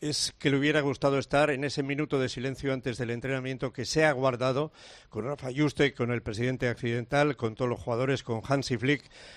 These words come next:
antes de, del comienzo del entrenamiento, por el primer aniversario del fallecimiento del doctor Carlos Miñarro.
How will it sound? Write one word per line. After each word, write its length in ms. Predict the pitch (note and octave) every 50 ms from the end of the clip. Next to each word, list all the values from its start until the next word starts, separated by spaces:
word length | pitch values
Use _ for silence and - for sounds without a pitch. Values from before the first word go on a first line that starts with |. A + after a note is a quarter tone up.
| - _ -
antes 380 | C#3 C3 A#2 - D3+ C#3+ A#2+
de, 300 | - C#3+ C3 B2+ A#2+ A2+
del 180 | - A#2+ A2 G#2
comienzo 380 | - B2+ B2 C#3 C3 - C3+
del 160 | G#2 B2 B2 A#2+
entrenamiento, 640 | A#2 - B2 C3 B2+ B2+ C3+ C3+ B2+ - D3 C#3
por 340 | - - E3 F3 F#3 F#3 D#3+ - - - - _ -
el 260 | C#3 C3+ C3+ C#3 - - _ _ _
primer 360 | - C#3 C#3+ C#3 D#3 F3+ F3
aniversario 600 | E3+ D#3 D#3 D3+ C#3 C3+ - - D3+ D3 D3+ D3+
del 140 | C#3 C#3 B2+
fallecimiento 680 | - C#3 B2+ B2 B2 - - A#2+ B2+ C#3 D3 C#3 - D3+
del 220 | C3 C3 B2 A#2
doctor 400 | G#2+ C3 A2+ - - C#3 C3 B2
Carlos 340 | - C#3+ C3+ C3+ B2+ A2+ G2
Miñarro. 460 | A2+ B2 C3+ F3 G3 D3+ F#2+ E2 E2+